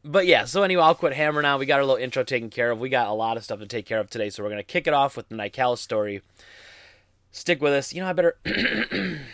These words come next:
better, uh, clean off the old pipes, you know, get a sip of water here.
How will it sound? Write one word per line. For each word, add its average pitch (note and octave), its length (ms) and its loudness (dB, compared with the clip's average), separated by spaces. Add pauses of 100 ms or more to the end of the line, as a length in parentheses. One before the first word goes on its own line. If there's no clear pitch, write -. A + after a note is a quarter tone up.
better, C#3+ 260 -6 (800)
uh, C3 180 0
clean F3+ 240 -4
off D#3+ 160 -2
the C#3+ 140 -4
old C3+ 200 -4
pipes, - 460 -4
you C#3+ 60 -10
know, D3+ 120 -6
get C3+ 140 -6
a A2+ 40 -4
sip - 200 -8
of A2+ 80 -6
water B2+ 280 -4
here. D3 260 -6